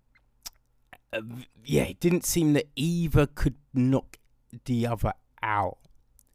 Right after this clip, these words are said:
but they were definitely giving it a go. So we got into the third round, and it's just anyone's fight. It's back and forth.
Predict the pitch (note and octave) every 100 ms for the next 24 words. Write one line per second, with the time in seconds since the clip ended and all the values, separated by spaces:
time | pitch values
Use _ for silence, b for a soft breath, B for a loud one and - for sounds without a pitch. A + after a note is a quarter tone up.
0 | _ _ - - G#2 G#2 F#2+ - A2 -
1 | A2 G2 G2 G2+ G2 E2 F#2 - - -
2 | - - _ - B B - B2+ B2 A#2+
3 | - C3+ - B2+ - A2 G2+ - - D3
4 | C#3+ C#3 B2 G#2+ G2 F#2 F#2 F#2+ G2 G2
5 | - - - b b b b b - G#2+
6 | G2+ G#2 - - - C#3 A2+ - - -
7 | A#2 B2 A2 G2+ G2 - - F2 F#2 F#2
8 | - - - _ - D3+ C#3+ - A#2+ G#2+
9 | - G#2+ F#2+ F#2 F#2 - -